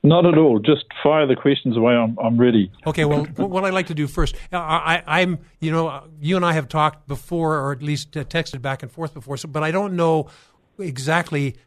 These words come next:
Speaker 2: the, the, the point of view that you are coming from about the scripture in Matthew twenty-four when Jesus says, "As it was in the days of Noah,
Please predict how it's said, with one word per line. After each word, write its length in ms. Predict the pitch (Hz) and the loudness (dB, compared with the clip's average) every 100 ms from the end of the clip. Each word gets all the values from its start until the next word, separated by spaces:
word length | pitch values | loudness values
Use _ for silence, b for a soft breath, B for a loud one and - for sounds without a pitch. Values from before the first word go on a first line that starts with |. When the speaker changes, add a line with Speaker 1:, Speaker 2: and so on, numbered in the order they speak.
| - | -10
Speaker 2:
the, 80 | 131 | -10
the, 320 | 165 143 127 123 - 160 139 127 | -6 -6 -6 -8 -14 -16 -14 -2
the 200 | 147 139 - _ _ - | -2 -2 -6 _ _ -6
point 220 | 170 175 | -2 0
of 80 | 147 | -2
view 240 | 135 170 | 0 0
that 120 | 147 156 | 0 -2
you 280 | 143 151 | 0 0
are 100 | 139 | 0
coming 260 | 135 160 151 | -2 -4 -6
from 220 | - 139 | -6 -6
about 340 | 131 135 135 - b b | -6 -6 -8 -10 b b
the 80 | 127 | -10
scripture 480 | - 165 - 143 135 | -6 -6 -6 -6 -8
in 400 | 165 143 135 156 | -6 -6 -6 -8
Matthew 360 | 151 143 139 135 | -6 -4 -4 -8
twenty-four 500 | 147 139 127 143 131 | -6 -6 -6 -6 -6
when 120 | 123 | -8
Jesus 300 | 127 131 131 | -10 -10 -10
says, 300 | - 139 123 b b | -8 -8 -8 b b
"As 120 | 147 131 | -8 -6
it 60 | |
was 240 | 139 147 131 | -2 -2 -4
in 80 | |
the 60 | 131 | -6
days 260 | 123 139 123 | -4 -4 -6
of 80 | |
Noah, 360 | 123 143 127 | -6 -4 -4